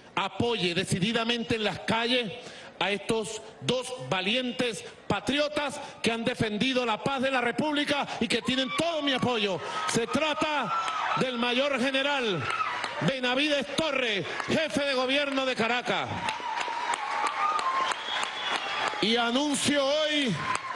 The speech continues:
que he decidido, mayor general González López, jefe del sebin,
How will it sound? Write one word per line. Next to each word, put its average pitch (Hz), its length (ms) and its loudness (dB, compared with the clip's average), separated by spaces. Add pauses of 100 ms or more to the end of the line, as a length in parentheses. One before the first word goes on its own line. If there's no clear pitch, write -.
(1120)
que 233 240 2
he - 40 0
decidido, 254 720 2 (760)
mayor 202 380 2
general 240 400 2
González 226 480 2
López, 214 420 2 (480)
jefe 262 380 2
del 240 160 0
sebin, 208 640 2